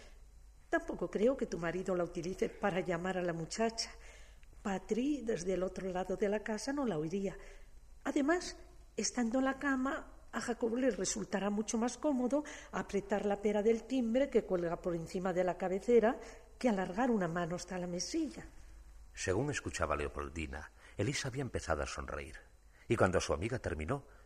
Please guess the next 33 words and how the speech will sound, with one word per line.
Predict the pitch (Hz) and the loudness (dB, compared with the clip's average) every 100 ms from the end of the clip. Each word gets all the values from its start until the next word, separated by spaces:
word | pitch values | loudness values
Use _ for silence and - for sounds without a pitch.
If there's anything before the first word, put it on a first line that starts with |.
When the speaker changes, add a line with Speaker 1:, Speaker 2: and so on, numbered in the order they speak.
| - 135 | -12 -8
Speaker 2:
hizo | 127 151 | -4 -4
otra | - 110 | -4 -4
cosa | 139 - - | -4 -6 -2
que | 127 | -2
resultaba | 107 92 - 143 | -2 -4 -2 -2
inusitada | 104 92 - - 127 135 127 - - | -2 -4 -6 -2 -2 0 -4 -8 -6
considerando | - 98 - 78 87 120 107 | 0 0 2 4 4 4 0
su | - | -2
situación. | 104 101 95 - 65 - - - - - | -4 -4 -4 -4 -6 -8 -16 -20 -20 -10
Se | - 104 | 2 4
echó | 73 - 90 | 4 4 6
a | 80 | 6
reír. | 80 90 117 - - - - - - - - - 277 262 247 - - | 4 0 -2 -8 -20 -20 -20 -20 -20 -20 -20 -2 0 0 -2 -4 2
Poldi | 117 101 87 92 | 8 8 8 6
la | 85 | 4
miró | 78 101 101 78 - | 6 4 6 4 0
perpleja | - 87 - 131 127 131 120 - - - | 0 0 2 0 0 -2 -4 -4 -10 -8
y | 98 | 0
en | 90 | 0
guardia, | 76 71 71 71 - - - - - | 2 -2 -2 -8 -12 -14 -16 -14 -4
imaginándose | 135 117 - 131 226 - - - | 0 0 0 2 2 2 -2 0
que | 85 | 0
había | 82 87 | 2 2
adivinado | 85 78 90 78 | 2 4 4 2
su | - | 0
éxtasis | 85 - - 82 85 - - - - | 0 0 -2 -4 -4 -6 -8 0 4
ante | 104 101 | 4 6
la | 85 | 6
ropa | 82 95 92 | 6 6 4
interior | 85 90 85 87 85 | 2 0 4 4 4
de | 80 | 0
don | 76 | -2
Jacobo. | - 76 - 82 - | -2 -2 0 -2 -4